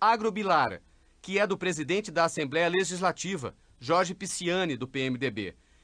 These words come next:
e dos filhos dele, Leonardo Pisciani, ministro do Esporte, do mesmo partido, Rafael Pisciani, deputado estadual e líder da bancada do P M D B na Alerj, e ainda Felipe Pisciani, que trabalha no grupo agropecuário.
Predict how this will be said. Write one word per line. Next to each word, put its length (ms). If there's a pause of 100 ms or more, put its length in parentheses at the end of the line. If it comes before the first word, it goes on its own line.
e 80
dos 240
filhos 360
dele, 320 (220)
Leonardo 540
Pisciani, 760
ministro 600
do 100
Esporte, 600 (180)
do 140
mesmo 400
partido, 580 (300)
Rafael 520
Pisciani, 680 (260)
deputado 540
estadual 600
e 140
líder 460
da 160
bancada 500
do 100
P 140
M 140
D 120
B 160
na 180
Alerj, 540 (320)
e 80
ainda 460
Felipe 420
Pisciani, 640 (220)
que 100
trabalha 460
no 100
grupo 480
agropecuário. 800